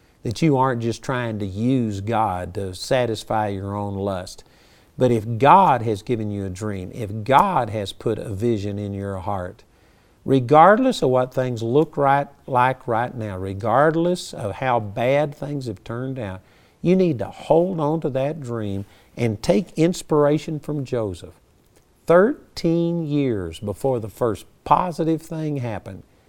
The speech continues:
and yet Joseph just maintained his faith. He kept serving God. He did everything he did with excellence. And because of it, God took him from the pit to the palace, and he became the second most powerful man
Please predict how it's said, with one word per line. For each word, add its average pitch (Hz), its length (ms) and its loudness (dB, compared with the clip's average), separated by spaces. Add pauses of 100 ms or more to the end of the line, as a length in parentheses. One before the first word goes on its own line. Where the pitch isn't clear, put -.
(240)
and 117 180 -2
yet 110 280 -4
Joseph 135 580 0
just 110 240 -8
maintained 117 640 -6
his 113 220 -4
faith. 131 400 -6
He 104 100 -4
kept - 300 -4
serving 117 440 -8
God. 120 340 -2
He 107 120 -4
did 113 300 -2
everything 135 500 -2
he 123 160 -4
did 123 320 -2
with 110 220 -4
excellence. 147 580 -4 (400)
And 117 100 -4
because 143 480 4
of 147 200 2
it, 135 160 -6
God 117 360 0
took - 260 -2
him 143 180 -2
from 104 220 -6
the 92 120 -6 (160)
pit 175 380 0 (340)
to 113 140 0
the 95 140 -4
palace, 175 580 0
and 117 240 -4
he 208 200 2
became 170 600 -4 (320)
the 113 140 -6
second 233 640 -2
most 160 640 0
powerful 151 640 -2
man 139 480 -4